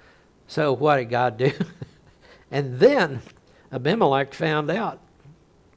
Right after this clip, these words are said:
He called Abraham on the carpet, and he's, I, I really, that's one of the replays I wanna get, is Abraham chewing out a,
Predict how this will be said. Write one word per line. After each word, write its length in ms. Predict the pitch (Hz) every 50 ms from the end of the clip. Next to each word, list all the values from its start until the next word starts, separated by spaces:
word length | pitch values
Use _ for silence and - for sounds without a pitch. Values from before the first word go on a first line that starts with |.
| _ _ _ _ _ _ _ _ _ _ _ - - -
He 140 | 127 147
called 520 | 139 - 135 143 143 131 127 123 - - - -
Abraham 520 | 135 156 160 151 131 123 151 151 139 135
on 120 | 139 135
the 80 | 127 123
carpet, 500 | 123 - 156 165 180 165 - - 151 - -
and 60 | 123
he's, 220 | 151 147 139 - - _ - - - - - - - - -
I, 180 | 160 160 165 165 - - - - -
I 120 | - 160
really, 340 | 165 143 160 175 175 175 160
that's 240 | 143 151 165 156 -
one 120 | 170 175
of 60 | 165 135
the 60 | 123
replays 580 | 127 143 147 139 - 135 120 110 104 95 117
I 60 | 117 110
wanna 200 | 110 110 107 107
get, 280 | 107 117 117 120 120 - - - - - _ _ - - - - - -
is 120 | 117 - - -
Abraham 600 | 143 165 160 131 131 117 117 135 139 131 127 120
chewing 380 | 117 - 160 147 143 139 131 131
out 160 | 127 127 123
a, 80 | 110